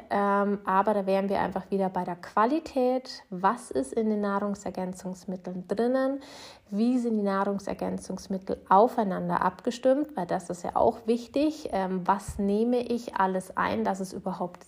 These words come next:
Sinn macht? Ähm, und dann ist halt auch so die Frage,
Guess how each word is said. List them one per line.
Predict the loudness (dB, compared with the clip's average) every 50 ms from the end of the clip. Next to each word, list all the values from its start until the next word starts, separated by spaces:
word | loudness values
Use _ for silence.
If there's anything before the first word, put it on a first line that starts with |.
| -8 0
Sinn | 4 6 6 6 6 4 2 -2 -6 -6 -2
macht? | 0 0 2 2 0 -2 -4 -10 -16 -18 -20 -20 -20 -20 -18 -18 -16 -16 -16 -18 -18 -20 -20 -16 -2 4
Ähm, | 4 6 8 8 8 6 6 6 6 6 4 4 2 2
und | 2 2 2 6 6
dann | 8 8 8 6 4 4
ist | 2 2 2 0 0 0 0
halt | 0 2
auch | 2 2 0
so | -2 -2 -2
die | -2
Frage, | -2 -2 -4 -2 2 4 6 6 6 6 6 4 4 6 6 4 2